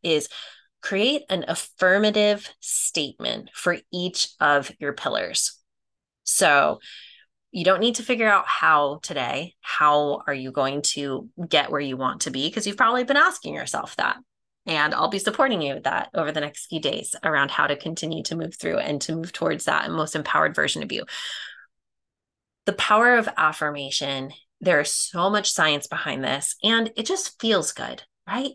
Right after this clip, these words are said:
It just feels good to say nice things to ourselves about ourselves. So for each of your eight pillars, after you've gone through the three steps, you've answered the three questions, create an affirmative statement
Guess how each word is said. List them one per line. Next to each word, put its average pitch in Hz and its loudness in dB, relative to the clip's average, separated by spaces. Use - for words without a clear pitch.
It 220 -8
just - -8
feels 220 0
good 160 0
to 175 -6
say 190 -2
nice 165 -4
things 139 -4
to - -2
ourselves 160 0
about 147 0
ourselves. - 0
So 170 0
for 170 -4
each 262 0
of 262 -6
your 220 -2
eight 151 -4
pillars, 135 -2
after 165 2
you've 180 2
gone 156 2
through 156 -8
the 147 -4
three 147 -4
steps, - -4
you've 180 -2
answered 156 2
the 151 0
three 135 -4
questions, 156 0
create 214 2
an 185 -2
affirmative 190 2
statement - -6